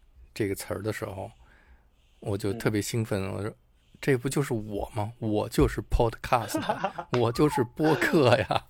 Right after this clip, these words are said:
Speaker 1: <laughs>对不对？我每天都在播节目。”所以后来发现，其实在网络上的播客还是不一样的。嗯，
Speaker 2: 嗯。
Speaker 1: 我觉得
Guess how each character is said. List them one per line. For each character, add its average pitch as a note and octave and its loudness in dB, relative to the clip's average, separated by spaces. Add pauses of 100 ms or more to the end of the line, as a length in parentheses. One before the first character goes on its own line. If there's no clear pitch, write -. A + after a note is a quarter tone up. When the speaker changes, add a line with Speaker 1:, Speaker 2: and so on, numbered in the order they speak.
Speaker 1:
<laughs> G#3 -2
对 D3 8
不 B2 2
对？ A#2+ 8 (240)
我 D3+ 10
每 C#3+ 8
天 D#3+ 4
都 D3+ 4
在 C3+ 6
播 D3+ 2 (640)
节 G#2+ 4
目。” A#2 2 (520)
所 - -2
以 G#2+ 0 (1000)
后 - 2
来 A2+ 8
发 B2+ 2
现， A2+ 0
其 - -10
实 B2+ -4
在 A#2+ 2
网 G#2 0
络 B2+ 4
上 A2+ -2
的 G2+ -2
播 A2 -2
客 - -4
还 G#2 -4
是 A2+ -4
不 A2+ -6
一 G2+ -2
样 G#2 0
的。 - -20 (580)
嗯， G2+ -2 (120)
Speaker 2:
嗯。 G#2 -20 (280)
Speaker 1:
我 A2 2
觉 A#2 0
得 A#2+ 4